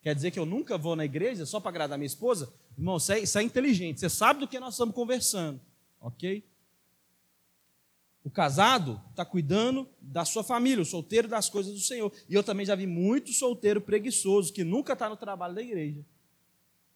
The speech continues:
Solteiro, não tem nada pra fazer, mas nunca tá no trabalho da igreja, nunca,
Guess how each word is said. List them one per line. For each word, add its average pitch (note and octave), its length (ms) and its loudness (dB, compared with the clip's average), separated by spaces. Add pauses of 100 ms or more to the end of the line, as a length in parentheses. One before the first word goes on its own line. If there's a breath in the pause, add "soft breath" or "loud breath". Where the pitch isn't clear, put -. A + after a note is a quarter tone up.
(240)
Solteiro, G3+ 520 -4
não D#3+ 60 -14
tem F3 120 -10
nada G#3+ 180 -8
pra A3 100 -8
fazer, F3 280 0
mas D3 180 0
nunca F#3 460 0
tá F3 160 -6
no D#3+ 80 -10
trabalho B2 320 -2
da A#2+ 80 -4
igreja, A2 320 -8
nunca, F#3 340 0